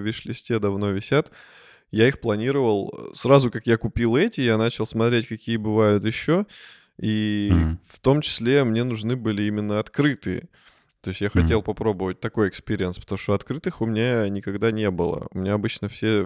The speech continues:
Speaker 1: все, если вот накладные, то они закрыты. Я хотел открытые. Э, и я вот, э, на вот эти наткнулся, начал про них читать, смотреть, и оказалось, что это типа вот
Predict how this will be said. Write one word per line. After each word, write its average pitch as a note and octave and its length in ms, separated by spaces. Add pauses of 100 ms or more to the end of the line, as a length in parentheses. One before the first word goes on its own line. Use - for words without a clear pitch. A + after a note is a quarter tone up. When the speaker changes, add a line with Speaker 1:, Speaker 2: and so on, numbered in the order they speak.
Speaker 1:
все, G#2+ 200
если G2+ 220
вот G2 200
накладные, G#2 580
то - 140
они G2 160
закрыты. A#2 540 (440)
Я A#2 120
хотел C3+ 260
открытые. D3 540 (580)
Э, F2+ 100 (120)
и A#2+ 100
я C#3 380
вот, A#2 300
э, G2+ 180
на A#2+ 240
вот B2 200
эти A#2 200
наткнулся, G#2 1200
начал G#2+ 360
про G#2 180
них G2+ 120
читать, D3+ 360
смотреть, C#3 600
и A2+ 180
оказалось, A#2 500
что - 200
это G#2+ 140
типа G#2+ 280
вот G2+ 200